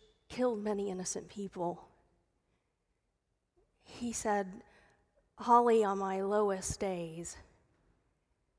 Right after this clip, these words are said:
I feel like life is a series of Good Fridays." I understood what he meant.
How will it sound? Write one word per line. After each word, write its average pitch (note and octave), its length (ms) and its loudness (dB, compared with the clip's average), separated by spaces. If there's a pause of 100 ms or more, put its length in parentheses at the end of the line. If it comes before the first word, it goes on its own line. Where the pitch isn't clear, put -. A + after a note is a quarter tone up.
(1200)
I G#3 140 -4
feel A3+ 400 2
like F#3+ 360 -4 (720)
life G3+ 420 4
is F#3+ 120 -6
a F#3 60 -8
series G3 560 0
of F3 160 -6
Good F3+ 180 -4
Fridays." E3 800 -6 (2750)
I G3 140 -4
understood F#3 500 -4
what F3+ 120 -6
he F3+ 80 -6
meant. F3 340 -8